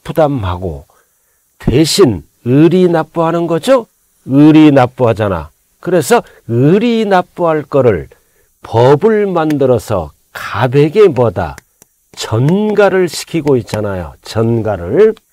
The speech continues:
그래서 간접세는 뭐다?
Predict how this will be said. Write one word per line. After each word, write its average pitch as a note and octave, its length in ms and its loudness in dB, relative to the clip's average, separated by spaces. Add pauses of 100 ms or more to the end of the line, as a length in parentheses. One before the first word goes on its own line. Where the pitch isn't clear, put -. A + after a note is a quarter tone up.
(520)
그래서 A#2 680 -2
간접세는 F#3+ 920 -6
뭐다? B2+ 460 -4